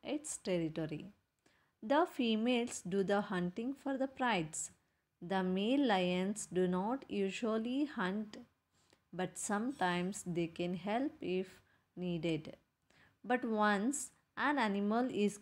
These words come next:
killed, the male lions eat first. Lions hunt at night. Once they kill an animal, they feed on it for a number of days. They kill another animal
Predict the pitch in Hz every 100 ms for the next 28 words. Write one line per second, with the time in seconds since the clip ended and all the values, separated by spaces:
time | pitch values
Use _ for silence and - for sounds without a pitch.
0 | - 208 180 185 220 - - 175 185 180
1 | 185 214 262 262 196 175 185 202 220 -
2 | 208 220 220 - 240 190 - - - _
3 | _ _ _ _ _ _ _ _ - 220
4 | 240 262 349 - 233 240 226 269 240 190
5 | 196 196 175 175 240 - _ _ _ 180
6 | 196 220 269 - 233 226 - 254 285 -
7 | 196 180 175 170 180 196 208 190 262 _
8 | _ _ 175 190 185 - 254 285 277 185
9 | 190 185 202 202 - - - 190 180 170
10 | 165 170 196 185 185 - 190 202 165 -
11 | - - _ _ _ _ _ _ _ _
12 | - 233 269 - 320 330 214 208 214 262
13 | 302 233 196 190 208 202